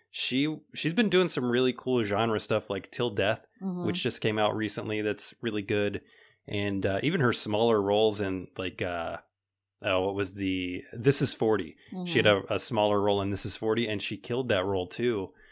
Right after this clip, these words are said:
Speaker 1: I think she's underrated. I think that Jennifer's Body is a great choice. It's also one that I put off watching for a long time because I didn't, I, I really didn't like Juno,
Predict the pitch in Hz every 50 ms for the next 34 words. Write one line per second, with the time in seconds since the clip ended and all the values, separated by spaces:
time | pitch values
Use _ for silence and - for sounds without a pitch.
0 | - - - - _ _ - 107 - 185 175 - - 202 160 190 170 165 156 139
1 | 127 123 131 139 147 156 160 160 - - 113 107 - 135 131 117 - 131 120 120
2 | - 127 127 127 - - 117 101 98 117 110 113 113 117 113 117 110 - 107 104
3 | 101 101 101 101 98 - - - 113 101 98 - 117 117 113 113 - - 117 117
4 | 110 - 117 - 160 156 156 - 160 127 120 117 117 117 110 101 101 101 101 101
5 | 101 92 - - _ _ _ _ _ _ _ _ _ _ _ _ - - 196 170
6 | 143 139 143 127 - 113 110 117 123 - - 117 104 - - 110 101 98 95 98
7 | 107 110 110 117 117 110 110 110 107 107 101 90 90 92 90 - 107 95 - -
8 | - - 107 107 110 117 120 110 107 101 _ _ _ _ - - - - 143 143
9 | 147 156 147 - - - 104 - _ _ - - 143 143 139 131 123 123 127 123
10 | 117 107 107 113 127 151 151 147 143 135 120 110 117 107 110 104 98 104 101 95
11 | - - 110 101 104 113 117 127 131 139